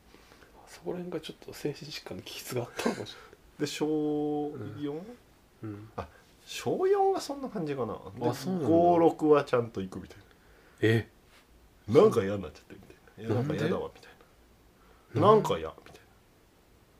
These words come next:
Speaker 2: な。で、たまに、
Speaker 1: うん。いじめとかじゃなくて？
Speaker 2: 隣の、隣の女の子と漫画描きに。
Speaker 1: 漫画描く？
Speaker 2: <laughs> 隣の女の子と漫画描いて帰るみたいな。
Speaker 1: 嫌なやつだな、マジで。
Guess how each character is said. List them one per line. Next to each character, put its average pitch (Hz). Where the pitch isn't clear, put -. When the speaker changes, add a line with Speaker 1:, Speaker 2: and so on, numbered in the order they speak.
Speaker 2:
な。 143
で、 -
た 131
ま 131
に、 131
Speaker 1:
う 110
ん。 98
い 135
じ 147
め 175
と 120
か 117
じ 120
ゃ 117
な 110
く -
て？ -
Speaker 2:
隣 120
の、 117
隣 113
の 113
女 -
の 95
子 98
と -
漫 85
画 82
描 -
き -
に。 87
Speaker 1:
漫 143
画 185
描 -
く？ -
Speaker 2:
<laughs> -
隣 104
の 90
女 87
の -
子 -
と 90
漫 85
画 82
描 80
い -
て -
帰 92
る 78
み -
た -
い -
な。 -
Speaker 1:
嫌 92
な 85
や 95
つ -
だ -
な、 -
マ 95
ジ -
で。 -